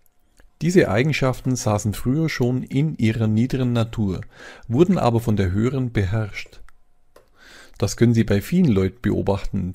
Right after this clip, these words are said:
die auf abnormen Wegen geführt werden.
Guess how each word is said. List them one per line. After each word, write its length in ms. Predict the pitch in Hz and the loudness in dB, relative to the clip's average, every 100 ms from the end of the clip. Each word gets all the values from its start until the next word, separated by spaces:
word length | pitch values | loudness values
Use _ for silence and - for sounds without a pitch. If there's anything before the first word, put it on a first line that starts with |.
| - | -4
die 180 | 104 - | -2 -2
auf 280 | - 98 - | -2 -4 -4
abnormen 580 | - 101 107 143 135 | -2 0 0 0 0
Wegen 280 | 104 104 110 | 0 0 -2
geführt 480 | 101 95 143 131 - | -2 -4 -6 -6 -6
werden. 420 | 92 87 95 98 | -6 -6 -8 -10